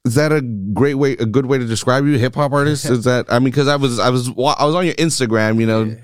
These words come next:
Speaker 2: I'm a jack of
Speaker 1: just
Speaker 2: all
Speaker 1: trying to
Speaker 2: trades. I'm a jack of all trades, bro. But, like, I've been making music for a long time. That's what I really specialize in.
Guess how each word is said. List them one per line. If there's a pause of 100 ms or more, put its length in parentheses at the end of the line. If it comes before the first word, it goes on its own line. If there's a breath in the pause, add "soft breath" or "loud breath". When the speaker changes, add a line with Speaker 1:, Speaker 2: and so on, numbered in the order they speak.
(120)
Speaker 2:
I'm
a
jack
of
Speaker 1:
just
Speaker 2:
all
Speaker 1:
trying
to
Speaker 2:
trades.
I'm
a
jack
of
all
trades,
bro.
But, (240)
like, (200)
I've
been
making
music
for
a
long
time.
That's
what
I
really
specialize
in.